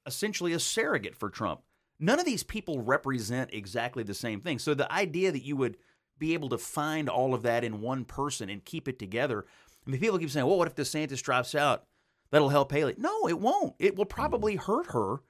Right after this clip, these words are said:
because his people, a good chunk of them are going to Trump. And so what your theory is, is that there is more than half the party that wants to do something other than Trump. And that's just not true. The problem with the theory is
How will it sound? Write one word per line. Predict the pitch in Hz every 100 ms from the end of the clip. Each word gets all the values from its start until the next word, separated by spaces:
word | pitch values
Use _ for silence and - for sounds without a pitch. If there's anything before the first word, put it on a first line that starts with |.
| _ _ _
because | 170 190 -
his | 277
people, | - 269 381 233 214 - _ _ -
a | 156
good | 139 226
chunk | - 247 247
of |
them | 196 190
are |
going | 147 175 240
to | 254
Trump. | - 320 381 - - _ _ _ _ _ _ _
And | 175 185
so | 202 196 185 - _ _ _
what | - 190
your | 180 208 330 330 - -
theory | - - 156 143 139 113
is, | 113 113
is | 127
that | 113 117 117 - _ _ _ _ -
there | 175 180
is | 143
more | 131 147 196 202
than | 165
half | 131 160 170
the | 147
party | 131 156 170 135
that | 120
wants | 151 135
to |
do | 135 147
something | 165 151 127
other | - 139
than | 135 104
Trump. | - 95 - _ _ _ 69 67 73 _ _ _ _ _ _ -
And | 143 147 147 143 131
that's | 175 185
just | 139
not | 143 117
true. | - 151 107 -
The | 143
problem | - 214 277 208
with | 165
the | 147
theory | 131 165 196 214 208
is | 208 196